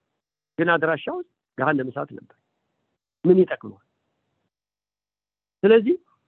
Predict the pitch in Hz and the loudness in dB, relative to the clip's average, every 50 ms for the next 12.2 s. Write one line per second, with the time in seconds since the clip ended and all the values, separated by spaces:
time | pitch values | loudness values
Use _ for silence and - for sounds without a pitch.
0 | _ _ _ _ _ _ _ _ - 196 233 226 240 254 247 202 214 208 - 190 | _ _ _ _ _ _ _ _ -2 0 4 4 4 4 4 2 0 -4 -4 -8
1 | 185 - 220 202 - 208 196 185 165 185 170 160 156 147 135 123 120 117 117 - | -14 -12 -12 -8 -6 -6 -6 -4 -4 -4 -2 -2 -4 -4 -2 -2 -2 -2 -4 -8
2 | - - - - - - - - - - - _ _ _ _ _ _ _ _ - | -14 -20 -20 -20 -20 -20 -20 -20 -20 -20 -20 _ _ _ _ _ _ _ _ -2
3 | 160 - - 175 - - 233 - 190 185 175 156 147 156 151 151 143 139 131 117 | -2 -2 -4 -2 0 2 2 2 4 4 4 4 4 4 4 4 2 2 0 -4
4 | - - - - 151 165 139 120 - 123 110 - 117 110 113 117 113 104 - - | -8 -12 -6 -2 -2 -2 -2 -2 -8 -14 -12 -10 -8 -6 -4 -4 -4 -6 -8 -12
5 | 101 98 95 - - - - - _ _ _ _ _ _ _ _ _ _ _ _ | -16 -14 -14 -16 -18 -20 -20 -20 _ _ _ _ _ _ _ _ _ _ _ _
6 | _ _ _ _ _ _ _ _ _ _ _ _ _ _ _ _ - 196 208 208 | _ _ _ _ _ _ _ _ _ _ _ _ _ _ _ _ 4 4 6 6
7 | 262 330 330 294 - - 180 160 151 147 - 139 117 - 104 104 101 98 _ _ | 6 6 6 6 4 2 2 2 2 0 -2 -6 -10 -8 -10 -10 -12 -14 _ _
8 | _ _ _ _ _ _ _ _ _ _ _ _ _ _ - 147 180 185 190 185 | _ _ _ _ _ _ _ _ _ _ _ _ _ _ 2 4 4 4 2 2
9 | - - 226 233 - _ _ _ _ _ _ _ _ _ _ - 139 170 196 202 | 2 2 2 2 2 _ _ _ _ _ _ _ _ _ _ -2 0 2 4 4
10 | 208 196 214 202 190 190 185 185 - - 190 143 147 147 135 - 202 190 202 196 | 4 2 2 0 2 2 0 0 -2 -6 -8 -6 -6 -8 -6 -6 -4 -4 -4 -2
11 | - 196 185 151 - 190 185 - 226 202 160 160 170 170 - - 170 147 190 185 | -2 -4 -6 -4 -4 -2 -2 0 2 2 4 4 2 2 0 -4 -2 0 2 4
12 | 190 196 190 | 4 2 2